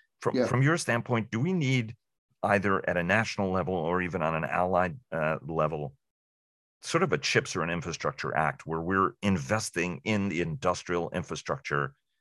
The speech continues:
Speaker 1: to have it in reserve? Because for the, in the, if for the sake of efficiency, we got rid of a lot, and now we're finding we don't, we, we have neither the facilities nor the trained people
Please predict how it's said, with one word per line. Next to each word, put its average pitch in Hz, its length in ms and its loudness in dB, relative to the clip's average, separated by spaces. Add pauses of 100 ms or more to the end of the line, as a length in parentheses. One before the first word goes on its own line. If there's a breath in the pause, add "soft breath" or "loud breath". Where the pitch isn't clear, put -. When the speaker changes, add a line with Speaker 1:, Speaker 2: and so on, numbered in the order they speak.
(240)
Speaker 1:
to - 80 -4
have 107 340 2
it 110 60 4
in 104 160 4
reserve? 82 560 0
Because 90 340 -2
for 82 240 -2
the, 78 180 -6
in 90 140 0
the, 90 260 0
if 90 140 -6
for 101 100 -4
the 87 100 -4
sake 120 260 -2
of 95 100 -6
efficiency, 95 460 -4
we 98 160 -4
got - 200 0
rid 131 180 6
of 127 80 4
a 85 40 2
lot, 80 300 0 (380)
and 98 160 4
now 110 180 6
we're 101 120 4
finding 90 520 0 (400)
we 95 600 -2
don't, 101 200 4 (920 soft breath)
we, 98 260 2
we 101 100 2
have 87 120 6
neither 107 260 6
the 87 100 0
facilities 107 680 2
nor 110 300 4
the 92 140 -2
trained 110 440 0
people 160 460 -4